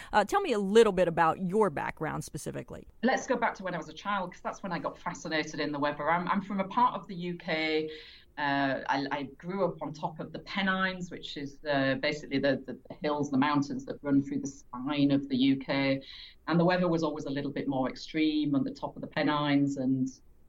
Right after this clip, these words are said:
Speaker 2: so, you know, we'd, we'd always get really good winters with lots of snow where you'd almost have to dig yourself out of the house.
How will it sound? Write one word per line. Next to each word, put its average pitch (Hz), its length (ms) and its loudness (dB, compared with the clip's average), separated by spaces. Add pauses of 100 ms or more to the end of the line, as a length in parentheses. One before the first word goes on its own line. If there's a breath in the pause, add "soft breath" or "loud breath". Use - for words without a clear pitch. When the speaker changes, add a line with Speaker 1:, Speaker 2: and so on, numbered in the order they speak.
(100)
Speaker 2:
so, 131 240 4
you 131 120 6
know, 131 460 4
we'd, - 220 -6
we'd 156 120 2
always 151 180 2
get - 200 -6
really 165 240 2
good 160 200 2
winters 139 320 2
with 135 140 -8
lots 156 240 -4
of 143 80 -10
snow 147 360 0
where 131 100 -2
you'd - 80 -2
almost 135 200 0
have - 100 -14
to - 140 -20
dig 139 140 -2
yourself 135 300 -6
out 135 180 0
of 139 80 -4
the 160 60 -2
house. 143 400 0